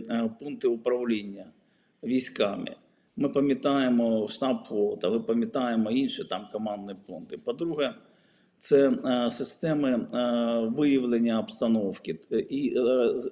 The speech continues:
забезпечення зв'язку. Тобто це те, то, то, що заб-, забезпечує якраз функціонування, а, оцієї системи управління. Це також важливо. По цьому ми також працюємо.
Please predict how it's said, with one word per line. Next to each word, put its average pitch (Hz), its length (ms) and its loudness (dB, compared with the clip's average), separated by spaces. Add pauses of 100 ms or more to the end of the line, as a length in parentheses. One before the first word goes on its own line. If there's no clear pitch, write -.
(120)
забезпечення 127 760 -2
зв'язку. 113 580 -6 (640)
Тобто 120 220 0
це 135 160 4
те, - 220 0
то, 156 300 2
то, 170 240 2
що 143 280 0
заб-, 123 320 0
забезпечує 131 720 2
якраз 120 360 0
функціонування, 120 1040 -2 (640)
а, 113 360 0
оцієї 117 340 2
системи 123 500 2
управління. 107 720 2
Це 127 140 -6
також 120 380 0
важливо. 110 420 0
По 107 120 -6
цьому 151 240 -2
ми 120 80 2
також 113 300 -4
працюємо. 104 400 -4